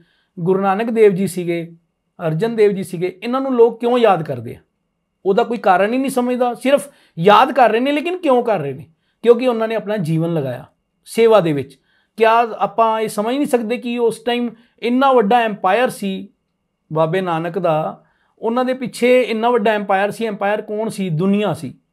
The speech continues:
ਉਹਨਾਂ ਦੀਆਂ ਜੇਬਾਂ ਸੀ, ਉਹਨਾਂ ਦਾ ਪੈਸਾ ਸੀ, ਤੇ ਉਹ ਪੈਸਾ ਨਹੀਂ ਇਕੱਠਾ ਕਰ ਸਕਦੇ ਸੀ, ਲੇਕਿਨ ਉਹਨਾਂ ਨੂੰ ਸਮਝ ਆ ਚੁੱਕੀ ਸੀ ਕਿ ਇਸ ਸੰਸਾਰ ਨੂੰ ਉਹ ਤਾਰਨ ਲਈ ਆਏ ਸੀਗੇ। ਆਪਾਂ ਠੀਕ ਹੈ, ਉਹਨਾਂ ਦੇ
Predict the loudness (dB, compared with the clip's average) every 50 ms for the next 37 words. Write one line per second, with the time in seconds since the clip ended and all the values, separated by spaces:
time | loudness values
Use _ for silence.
0 | _ -10 -6 -4 -4 -2 0 0 0 2 4 2 2 4 2 0 0 0 -4 -8
1 | -10 -8 -8 -6 -6 -2 0 -2 0 0 -2 -4 -2 0 -2 -2 -2 -4 -10 -12
2 | -12 -18 _ _ _ _ -4 -2 0 0 0 0 0 0 -2 -2 -2 -2 0 0
3 | 0 2 0 -2 0 -2 -2 -2 -2 -6 -6 -6 -4 -2 -2 -4 -4 -8 -8 -8
4 | -8 -8 -8 -8 -6 -6 -4 -4 0 2 2 0 0 -2 -8 -10 -8 -10 -8 -8
5 | -8 -10 -10 -14 _ _ _ _ _ _ -2 2 2 2 2 2 -2 -2 -2 -2
6 | 0 2 2 2 2 0 -2 -4 -6 -4 -4 -4 0 2 2 2 2 0 0 -2
7 | 0 0 0 0 -2 -4 -10 -14 -18 -20 -20 _ _ _ _ _ -6 -6 -6 -2
8 | -2 -4 -4 -4 -6 -8 -6 -2 -2 -2 -2 0 -2 -2 -2 -2 -2 -2 -2 -4